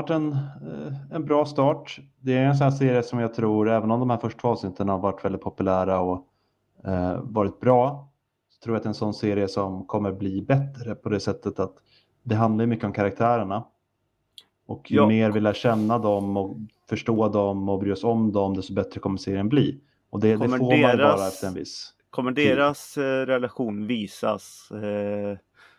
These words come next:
Speaker 2: eh, och se verklighetstroget ut, om man säger så,
Speaker 1: Mm.
Speaker 2: i skådespelare, att de verkligen känner av varandra, då kommer det bli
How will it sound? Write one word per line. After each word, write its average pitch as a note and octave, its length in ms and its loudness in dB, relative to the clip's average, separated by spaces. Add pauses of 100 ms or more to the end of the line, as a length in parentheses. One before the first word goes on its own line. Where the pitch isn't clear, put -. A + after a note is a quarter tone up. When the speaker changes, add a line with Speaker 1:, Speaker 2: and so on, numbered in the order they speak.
(500)
Speaker 2:
eh, G2+ 400 -4 (420)
och A2 140 -12
se G2+ 280 -4 (1080)
verklighetstroget A#2+ 840 -2
ut, G2+ 180 -6
om G2+ 80 -4
man G2+ 140 -6
säger G2+ 220 -6
så, A#2+ 340 -4 (560)
Speaker 1:
Mm. G#2 300 0
Speaker 2:
i A#2 80 -12
skådespelare, G#2 540 -2
att - 300 -16 (260)
de G#2 280 -4
verkligen G#2 460 -4
känner G#2+ 200 -4
av B2 100 0
varandra, A2 220 -4
då A2+ 320 -4
kommer G2 380 -6
det G2+ 120 -4
bli F#2+ 300 -10